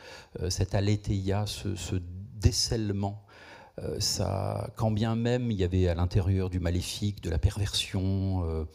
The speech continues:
de l'hypocrisie, du mensonge, bah, évidemment qu'ils n'allaient pas avouer, euh, euh, chacun se défend,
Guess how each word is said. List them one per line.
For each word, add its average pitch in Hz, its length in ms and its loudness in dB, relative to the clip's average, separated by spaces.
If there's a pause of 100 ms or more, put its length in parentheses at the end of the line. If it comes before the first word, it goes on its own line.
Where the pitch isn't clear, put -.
(180)
de 95 60 -2
l'hypocrisie, 90 640 -2
du 98 80 0
mensonge, 95 560 -2
bah, 80 100 -2
évidemment 92 300 -4
qu'ils 90 120 -2
n'allaient 82 120 0
pas 80 180 -2
avouer, 85 520 -2
euh, 76 160 0 (640)
euh, 87 340 -6 (1000)
chacun 95 280 -4
se 82 60 -4
défend, 117 440 -6